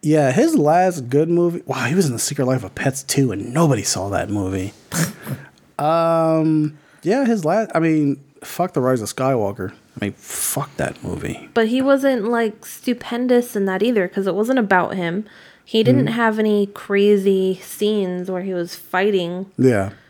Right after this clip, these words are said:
Speaker 2: I feel like his ankle's about to break any, any second now.
Speaker 1: <laughs> Okay.
Speaker 2: <laughs> And that's gonna be the movie.
Speaker 1: Uh-huh.
Speaker 2: Like, okay, that's a wrap. We'll do everything else in digital.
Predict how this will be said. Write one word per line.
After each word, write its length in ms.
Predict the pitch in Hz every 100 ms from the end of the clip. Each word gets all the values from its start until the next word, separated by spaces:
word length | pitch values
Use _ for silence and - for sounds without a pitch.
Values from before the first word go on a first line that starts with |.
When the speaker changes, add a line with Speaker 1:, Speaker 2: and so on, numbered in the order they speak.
| _ _ _ _ _ _ _ _ _
Speaker 2:
I 160 | - 202
feel 200 | 208 226
like 380 | 240 208 - -
his 280 | 214 214 202
ankle's 340 | 220 233 214
about 240 | 190 170 -
to 60 |
break 420 | 170 165 127 -
any, 180 | - 175 175 -
any 180 | 196 175
second 440 | 170 202 196 165
now. 260 | 185 156 175 139
Speaker 1:
<laughs> 60 |
Okay. 240 | 196 208 -
Speaker 2:
<laughs> 40 |
And 220 | 254 247
that's 220 | 233 214
gonna 180 | - 226
be 100 | 214
the 120 | 196
movie. 560 | 190 202 208 185 185 185 -
Speaker 1:
Uh-huh. 340 | 156 139 120 127
Speaker 2:
Like, 160 | - 185
okay, 360 | 214 254 269
that's 220 | 233 220
a 60 | 240
wrap. 380 | 240 247 226 233
We'll 280 | 202 202 202 _ _ _ _ _ _ _ _
do 140 | 208 208
everything 300 | 202 214 185
else 180 | 190 196
in 80 |
digital. 540 | 190 190 196 - 208